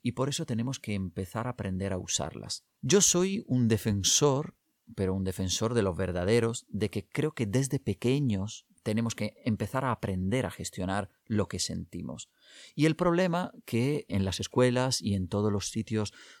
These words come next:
donde hemos estudiado nunca nos enseñan cómo hacerlo, pero porque ni siquiera los profesores saben. Entonces, personalmente creo, y hago un llamamiento, como se suele decir,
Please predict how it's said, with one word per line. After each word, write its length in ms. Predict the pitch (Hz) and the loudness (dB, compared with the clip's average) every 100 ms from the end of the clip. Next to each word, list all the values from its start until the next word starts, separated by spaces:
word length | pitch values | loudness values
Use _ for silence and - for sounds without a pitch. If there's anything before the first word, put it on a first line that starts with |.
| - | -2
donde 640 | 104 110 98 101 98 - | 0 2 2 2 0 0
hemos 480 | 107 107 110 - - | 0 0 -2 -6 -6
estudiado 720 | 104 - 101 101 107 110 107 - | -8 -4 -2 0 2 2 -2 0
nunca 340 | 120 196 180 | 0 2 2
nos 160 | 127 - | 0 0
enseñan 360 | 98 123 143 | 0 0 0
cómo 200 | 127 98 | 0 -2
hacerlo, 320 | 92 143 139 104 | 0 0 0 0
pero 180 | 104 | 0
porque 260 | 101 107 120 | 0 0 2
ni 120 | 113 | 2
siquiera 480 | 110 117 - 160 165 | 2 0 -2 -2 -2
los 120 | 139 | -2
profesores 840 | - 107 - 95 - 123 127 131 - _ _ _ | -2 -2 0 0 4 4 4 -2 -8 _ _ _
saben. 640 | - - 127 120 87 120 - _ _ _ _ - - | 2 4 6 4 -2 -8 -16 _ _ _ _ -20 -14
Entonces, 240 | - 135 147 | -8 -2 2
personalmente 680 | 117 117 113 123 139 139 - | 2 2 4 4 2 0 -2
creo, 440 | 127 131 127 147 | 0 2 2 0
y 140 | 104 104 | 0 2
hago 160 | 110 | 4
un 100 | 113 | 4
llamamiento, 560 | 98 101 104 131 120 107 | 4 4 6 6 6 0
como 160 | 98 | -2
se 80 | 92 | -2
suele 200 | 90 101 | -2 -2
decir, 380 | 101 - 117 113 | -2 0 -2 -2